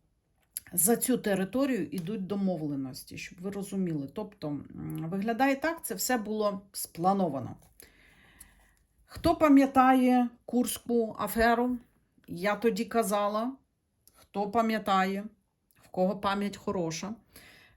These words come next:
е, казала, що Курська афера спровокує це. Це буде початком. Її потрібно було не так проводити. Вона, е, спочатку було все добре, і треба було зразу вийти. Все. І закрити добре, е, кордони,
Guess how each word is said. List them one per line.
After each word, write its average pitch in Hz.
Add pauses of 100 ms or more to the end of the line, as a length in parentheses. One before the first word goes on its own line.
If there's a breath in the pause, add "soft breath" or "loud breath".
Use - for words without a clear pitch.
(100)
е, 165
казала, 165
що -
Курська 254
афера 202
спровокує 190
це. -
Це -
буде 190
початком. 190
Її 196
потрібно 214
було 208
не 190
так 208
проводити. 135
Вона, 233 (240)
е, 220
спочатку 269
було 262
все 247
добре, 269
і 208
треба 240
було 220
зразу 202
вийти. 170
Все. - (420 loud breath)
І 214
закрити 240
добре, 262 (400 loud breath)
е, 180
кордони, 285